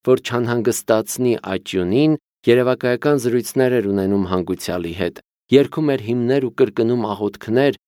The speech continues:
որոնք մանկությունից սովորեցրել էր մայրը։ Գետին իր կյանքի ամենաերջանիկ ժամերն ապրել էր մոր հոգու հետ այդ թվացող շփման մեջ։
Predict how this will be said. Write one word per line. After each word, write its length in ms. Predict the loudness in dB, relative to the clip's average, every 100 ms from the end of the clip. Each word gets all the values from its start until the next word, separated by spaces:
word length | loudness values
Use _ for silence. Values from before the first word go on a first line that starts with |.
| _ 2
որոնք 360 | 4 2 -2
մանկությունից 800 | -2 -2 -2 -4 -2 0 0 0
սովորեցրել 920 | -4 -2 0 0 -2 -4 -2 0 0 -2
էր 120 | -8
մայրը։ 500 | -12 -12 -16 -18 -18 -20 _ _ _ _ _ _ _ _ _ _ _
Գետին 400 | 2 4 4 2
իր 120 | 2 0
կյանքի 320 | -2 0 0
ամենաերջանիկ 840 | 0 0 2 0 0 -2 0 0 0
ժամերն 500 | 2 2 0 0 0
ապրել 400 | 0 0 0 0
էր 100 | 2
մոր 240 | 0 0
հոգու 300 | -2 -2 -2
հետ 200 | 0 0
այդ 160 | -2 -4
թվացող 720 | 0 2 2 0 0 0 -2
շփման 540 | -8 -6 -4 -2 0 -2
մեջ։ 340 | -6 -8 -16